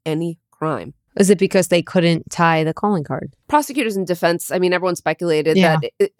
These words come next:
Speaker 1: it was not only that, it was, that was the only piece of evidence. So
Speaker 2: Yeah.
Speaker 1: there was, you know, a total lack of direct evidence.
Speaker 2: Which I understand.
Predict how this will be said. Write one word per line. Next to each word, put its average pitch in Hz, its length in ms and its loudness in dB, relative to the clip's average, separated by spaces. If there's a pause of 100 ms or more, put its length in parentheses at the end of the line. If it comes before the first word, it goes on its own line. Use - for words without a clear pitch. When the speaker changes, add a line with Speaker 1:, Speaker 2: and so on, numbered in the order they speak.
Speaker 1:
it 196 160 2
was 202 80 -4
not 233 140 0
only 165 160 0
that, 175 140 0
it 196 80 -2
was, 196 180 0
that 214 240 -2
was 190 160 0
the 185 100 -4
only 175 180 -2
piece 180 220 -8
of 170 80 -2
evidence. 190 320 0
So 202 140 4
Speaker 2:
Yeah. 208 160 6
Speaker 1:
there 175 160 4
was, 180 420 0
you 196 80 2
know, 175 140 2
a 165 180 2
total 226 320 0
lack 170 240 0
of 156 80 -12
direct 151 340 -6
evidence. 143 440 -8
Speaker 2:
Which 233 260 4
I 233 200 2
understand. 214 640 -2